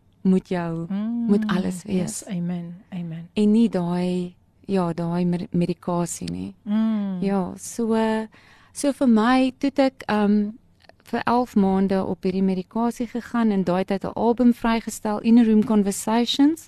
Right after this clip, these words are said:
Speaker 2: Mm.
Speaker 1: ehm, wat op, eh, v-, van die video's is beskik-, beskikbaar op YouTube. Ehm, ek het dit nog op C D, maar ek sal dit op Spotify sit,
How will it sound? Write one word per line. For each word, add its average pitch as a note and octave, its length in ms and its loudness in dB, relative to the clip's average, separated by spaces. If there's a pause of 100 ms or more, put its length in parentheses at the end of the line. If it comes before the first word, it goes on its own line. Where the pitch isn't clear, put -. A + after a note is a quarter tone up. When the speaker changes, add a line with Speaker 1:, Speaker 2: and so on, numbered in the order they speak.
(140)
Speaker 2:
Mm. C4 480 -8
Speaker 1:
ehm, G3 400 2 (140)
wat G3 260 0 (180)
op, F#3+ 140 -2 (220)
eh, - 120 -4
v-, - 280 -12
van A#3+ 140 4
die A#3 100 6
video's G3+ 400 2
is G3+ 120 -8
beskik-, G3+ 380 -4 (100)
beskikbaar - 800 -4
op G3 140 -4
YouTube. G#3 640 0 (120)
Ehm, F3+ 360 0 (100)
ek - 160 -2
het A3 80 2
dit G#3 120 -2
nog G3+ 180 2
op G3 100 -8
C A#3 300 -2
D, A#3 80 6
maar G3 140 6
ek F#3+ 80 -4
sal A3 160 0
dit A3+ 140 0
op G#3+ 120 -4
Spotify G#3 640 2
sit, G#3+ 320 0